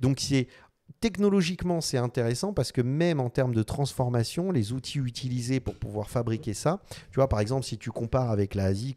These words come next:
que je te montrais, euh, en deuxième projet, où tu voyais, euh, la semelle qui est toujours la même et c'est le, c'est le tissu des, des airbags qui sont utilisés,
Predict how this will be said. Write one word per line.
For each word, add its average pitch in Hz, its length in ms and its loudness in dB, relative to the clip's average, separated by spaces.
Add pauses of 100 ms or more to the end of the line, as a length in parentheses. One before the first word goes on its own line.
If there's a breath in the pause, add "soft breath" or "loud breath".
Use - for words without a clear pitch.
que 101 140 -2
je 92 140 -6
te 117 60 -6
montrais, 101 500 -2
euh, 90 120 -6 (320 loud breath)
en 92 120 0
deuxième 110 420 4
projet, 113 480 2 (300 loud breath)
où 113 120 -8
tu - 140 -10
voyais, 120 460 4
euh, 104 120 8
la 101 140 2
semelle 123 380 4
qui - 100 -8
est 95 60 -4
toujours 98 340 0
la 101 140 4
même 117 260 4
et 90 80 0
c'est 90 220 -6
le, 87 240 0 (260 loud breath)
c'est - 180 -4
le 92 140 2
tissu 123 540 0
des, 92 200 2
des 92 120 2
airbags 95 340 4
qui - 140 -8
sont 98 160 2
utilisés, 113 500 2